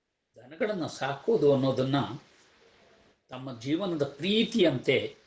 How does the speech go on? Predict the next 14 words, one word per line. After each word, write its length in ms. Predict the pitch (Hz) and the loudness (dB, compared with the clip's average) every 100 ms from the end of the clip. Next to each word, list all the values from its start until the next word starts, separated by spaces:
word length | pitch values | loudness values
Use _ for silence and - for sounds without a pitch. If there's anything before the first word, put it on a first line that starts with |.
| _ - | _ -6
ಈ 160 | 127 117 | -4 -4
ಕಾವ್ಯದಲ್ಲಿ 680 | - 120 120 117 120 113 117 | -2 0 0 0 -2 -2 -6
ಸಂಚರಿಸೋದನ್ನು 880 | - 113 - 117 - 113 107 110 101 | -6 -8 -8 -8 -10 -20 -20 -20 -20
ನೋಡ್ತೇವೆ. 320 | 95 104 95 _ _ _ _ _ _ _ 147 | -20 -20 -20 _ _ _ _ _ _ _ -14
ಈ 40 | |
ಕಾಲಮಾನಕ್ಕೆ 1000 | 143 - 156 185 165 156 139 - 139 117 | -10 -6 -4 -2 -2 0 -2 2 2 4
ದನಗಳ 360 | 123 123 135 143 | 2 -2 2 2
ಒಟ್ಟಿಗೆ 460 | 143 143 - 196 180 | 4 2 0 0 2
ಬದುಕೋದು 560 | 139 147 - 143 139 | 2 0 0 2 2
ನಮ್ಮಿಂದ 400 | 123 123 123 117 113 - - _ _ | 0 -2 -2 -2 -4 -4 -16 _ _
ತುಂಬ 280 | - 131 135 | -18 -2 0
ಕಡಿಮೆ 420 | 123 - 120 123 | 0 0 0 0
ಆಗ್ತಾ 360 | 117 110 - 101 | -4 -6 -10 -10
ಇದೆ. 320 | 104 127 165 | -8 -10 -12